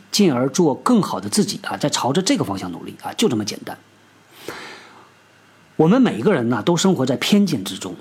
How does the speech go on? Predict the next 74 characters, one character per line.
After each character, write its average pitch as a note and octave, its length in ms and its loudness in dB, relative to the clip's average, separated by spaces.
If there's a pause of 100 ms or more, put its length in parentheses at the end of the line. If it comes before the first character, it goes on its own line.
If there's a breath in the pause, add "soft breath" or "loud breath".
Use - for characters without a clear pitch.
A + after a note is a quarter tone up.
(120)
啊， - 160 -8
生 G#3+ 260 2
活 D#3 140 2
在 D3 160 2
自 A#3 300 0
己 G2+ 180 -4
的 E2+ 120 -8
傲 F#3 220 2
慢 G#2 200 -4
之 - 120 -6
中 F2 220 -10 (140)
啊。 G#2 120 -4
这 B3 140 2
个 G3+ 80 2
偏 G#3+ 260 4
见 G#3 200 4
呢， C3 160 0 (480)
我 A#2 100 0
们 C3+ 140 4
是 - 160 0
与 G2 180 -4
生 D#3+ 200 4
俱 D#3 180 2
来 - 180 -2
的， - 100 -4 (220)
对 C#3 100 2
吧？ - 80 -4
是 - 160 2
我 C3 80 4
们 G2 140 -4
的 C#3 80 0
大 F#3 200 0
脑 D#3 180 0
给 A#2+ 160 -4
我 B2+ 100 2
们 F#2+ 140 -4
的， D#2+ 120 -8 (400 loud breath)
是 - 160 2
我 D#3 80 4
们 B2 140 2
的 D3+ 60 2
心 A#3 320 4
智 A3 120 2
模 A#2 220 2
式 G#3 160 2
给 - 160 -4
我 - 80 -6
们 - 140 -14
的。 - 100 -16 (440 loud breath)
而 G3+ 120 4
每 A3+ 180 2
一 B2 60 -4
个 G3+ 100 2
人 D3+ 200 2
呢， D#3+ 120 2
都 F#3+ 140 2
有 D#3+ 160 0
自 - 160 -2
己 F#3+ 240 -6
天 G3+ 320 2
生 G3+ 300 2
的 D3 200 -2 (120)
傲 G3 160 2
慢 G2+ 280 -8 (140)
啊， - 220 -8
来 D3+ 240 2
自 G#3+ 180 0
于 D#3 300 0
你 A2 100 -2
的 G2 220 -10
偏 C4 340 0
见 A#3+ 180 0
的 - 100 -6
傲 - 140 -12